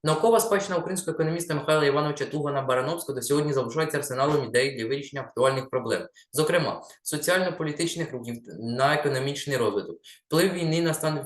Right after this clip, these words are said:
фінансів та економіки країни, вирішення практичних завдань і забезпечення економічного розвитку. Ідея Михайла Івановича Тугана-Барановського є науковою спадщиною в контексті сучасної економічної викликів, що постали перед українським суспільством. Мета роботи.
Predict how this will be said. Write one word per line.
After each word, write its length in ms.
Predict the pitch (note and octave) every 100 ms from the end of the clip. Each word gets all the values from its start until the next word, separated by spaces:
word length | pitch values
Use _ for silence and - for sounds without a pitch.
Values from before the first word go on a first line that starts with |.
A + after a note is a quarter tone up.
| -
фінансів 500 | C3 C#3+ D#3 D#3 -
та 80 | C3
економіки 520 | C3 C3 C#3 C#3 C3
країни, 420 | B2+ B2 A2 - - - -
вирішення 420 | - E3 F#3+ F#3 E3+
практичних 560 | D#3 - F3+ F3+ D#3
завдань 440 | C#3+ C3+ C#3+ D#3+ D#3
і 40 |
забезпечення 580 | C3+ A#2+ - D3+ - D3+
економічного 580 | C#3 A2+ A#2+ - B2+ A#2+
розвитку. 400 | A2 G2 - - - - -
Ідея 280 | C#3 F3+ E3+
Михайла 300 | D#3+ F3+ E3
Івановича 380 | D#3+ F3 E3+ E3
Тугана-Барановського 760 | E3 E3 D3+ D3+ D#3+ G3 -
є 60 | D3
науковою 400 | C3+ E3 E3+ E3
спадщиною 420 | - D#3+ E3 C#3+
в 40 |
контексті 420 | C3+ A#2 C#3+ C#3+ D3
сучасної 420 | A#2 C#3+ C#3+ C#3
економічної 540 | B2+ A#2+ C3 - B2
викликів, 380 | A2+ G2 E2+ D#2+ -
що 380 | - - B2
постали 360 | B2 A#2+ D#3 E3
перед 280 | E3 D3+ -
українським 600 | A#2 A2+ A2 C3 - A#2+
суспільством. 680 | - A#2 - G2+ F2 - E2+ _ - _ _ _ _ - _ B2
Мета 280 | C3 F#3
роботи. 420 | F3+ D#3 B2 -